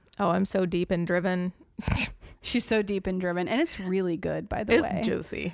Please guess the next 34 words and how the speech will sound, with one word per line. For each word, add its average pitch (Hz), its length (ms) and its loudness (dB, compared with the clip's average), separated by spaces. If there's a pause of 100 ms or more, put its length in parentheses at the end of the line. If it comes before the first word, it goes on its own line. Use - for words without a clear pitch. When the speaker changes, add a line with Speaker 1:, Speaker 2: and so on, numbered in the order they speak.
Speaker 1:
It - 60 2
was 226 180 4
good. 185 500 -2 (160)
Speaker 2:
It 214 160 0
is 233 120 4
Speaker 1:
I, 208 100 4 (100)
Speaker 2:
very 196 40 2
Speaker 1:
I 202 200 4
Speaker 2:
juicy. 180 640 -2
Speaker 1:
Yeah. - 460 -4 (560)
Speaker 2:
Yep. 208 240 0 (160)
Speaker 1:
Yeah. - 100 2
Speaker 2:
And 233 100 4
I 254 100 4
also 247 400 0
like, 196 500 -2 (100)
um, 190 260 0
if - 140 -4
you're 196 140 2
in 208 260 0
more 196 240 2
of, 190 140 -2
like, 185 160 -2
the 190 80 -2
mindset 180 680 -2 (180)
place 302 600 -2
of 208 140 -2
having 190 340 0
an 175 80 0
impact 202 500 -4
with 240 180 -4
your 247 120 0
business, 269 600 -2 (420)
um, 196 540 0